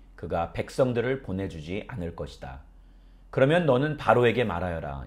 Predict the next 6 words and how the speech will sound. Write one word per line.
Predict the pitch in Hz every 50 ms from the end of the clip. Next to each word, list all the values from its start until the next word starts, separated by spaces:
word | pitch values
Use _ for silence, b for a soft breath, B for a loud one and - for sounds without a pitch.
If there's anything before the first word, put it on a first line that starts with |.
| 76
여호와께서 | 95 104 110 127 139 143 139 143 127 - 143 131
이렇게 | 107 107 117 135 135 - 170
말씀하셨습니다. | 151 135 127 - - 123 113 107 110 98 - - 90 85 80 82 85 82 76 - b b b b b b -
이스라엘은 | - 101 98 - 131 107 101 95 87 92 92 92
내 | 87 90 92 98 92
장자다. | - - 95 117 110 98 98 85 78 73 69 71